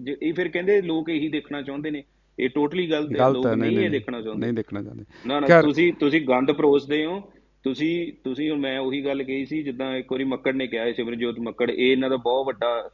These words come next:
Speaker 2: ਹੂੰ।
Speaker 1: ਪੱਤਰਕਾਰਤਾ ਦੇ ਵਿੱਚ ਨਾ ਇੱਥੇ ਉਹਦੇ, ਉਹਦੇ ਵੀ ਫੈਨ ਹੈਗੇ ਨੇ। ਮੈਂ ਉਹਨੂੰ ਹਮੇਸ਼ਾ ਕੁਐਸਚਨ ਕਰਦਾ ਹੁੰਦਾ, ਕਿਉਂਕਿ by law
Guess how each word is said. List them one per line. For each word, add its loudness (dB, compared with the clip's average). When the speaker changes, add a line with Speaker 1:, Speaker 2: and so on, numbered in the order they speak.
Speaker 2:
ਹੂੰ। -8
Speaker 1:
ਪੱਤਰਕਾਰਤਾ 2
ਦੇ -2
ਵਿੱਚ -2
ਨਾ -2
ਇੱਥੇ 2
ਉਹਦੇ, 0
ਉਹਦੇ 0
ਵੀ 2
ਫੈਨ -2
ਹੈਗੇ -2
ਨੇ। -4
ਮੈਂ 0
ਉਹਨੂੰ -4
ਹਮੇਸ਼ਾ -2
ਕੁਐਸਚਨ -4
ਕਰਦਾ -4
ਹੁੰਦਾ, -6
ਕਿਉਂਕਿ 4
by 4
law 2